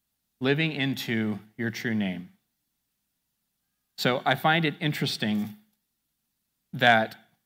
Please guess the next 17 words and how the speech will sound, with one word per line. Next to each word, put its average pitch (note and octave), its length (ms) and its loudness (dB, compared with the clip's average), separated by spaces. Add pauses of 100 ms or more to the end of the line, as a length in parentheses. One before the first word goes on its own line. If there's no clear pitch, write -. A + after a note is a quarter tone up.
(400)
and A2 120 -4
I A2+ 60 0
believe B2 340 0
this B2 220 -4
is A2+ 80 -6
true, A2+ 360 -2
that G#2+ 120 -2
you, A2 300 -2 (100)
you A#2 160 -4
never C3+ 360 2
see A2+ 580 -2 (100)
their A2 140 -4
Babylonian A2 720 -2
names F#2+ 560 -6 (760)
used G2 220 -8
again. F#2 280 -12 (1800)
Now, A#2+ 280 4